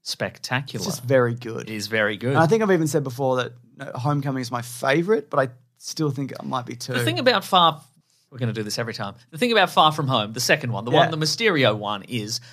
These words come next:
Speaker 1: does it work if you do, if it, if, if it doesn't have the rest of the M C U to build on? Does it work? If you show people that movie,
Speaker 2: Mm.
Speaker 1: are people emotionally invested when Mysterio, spoiler alert for this movie that came out some years ago,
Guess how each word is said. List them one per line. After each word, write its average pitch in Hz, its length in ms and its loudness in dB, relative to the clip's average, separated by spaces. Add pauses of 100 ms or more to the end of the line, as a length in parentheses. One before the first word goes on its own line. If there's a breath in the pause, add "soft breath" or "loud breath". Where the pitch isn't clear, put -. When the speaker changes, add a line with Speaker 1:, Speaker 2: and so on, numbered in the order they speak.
(300 loud breath)
Speaker 1:
does 185 260 2
it - 160 -4
work 131 640 0 (320)
if 147 240 -4
you 147 160 -2
do, 139 260 -2
if 135 140 -8
it, 120 140 -6 (320)
if, 156 140 -2 (180)
if 185 100 -4
it 196 100 -2
doesn't 202 260 0
have 170 280 -2
the 139 100 -4
rest 147 300 -2
of 147 80 -4
the 123 160 -2
M 123 80 -4
C 123 200 -4
U 120 80 -4
to 120 100 -4
build 120 340 -4
on? 95 320 -6 (400)
Does 143 220 2
it 98 80 -4
work? 110 340 -4
If 120 100 -10
you 156 60 -6
show 220 240 4
people 214 340 0
that 127 240 2
movie, 127 460 -2
Speaker 2:
Mm. 143 300 -2 (500)
Speaker 1:
are 156 100 4
people 233 300 2
emotionally 165 560 2
invested 123 760 -2 (220 soft breath)
when 120 580 2 (180)
Mysterio, 120 640 2
spoiler 143 320 0
alert 110 220 -4
for - 60 -12
this 110 160 -8
movie 110 140 -6
that 101 80 -10
came 107 220 -6
out 95 100 -6
some 117 180 -6
years 104 200 -8
ago, 98 260 -10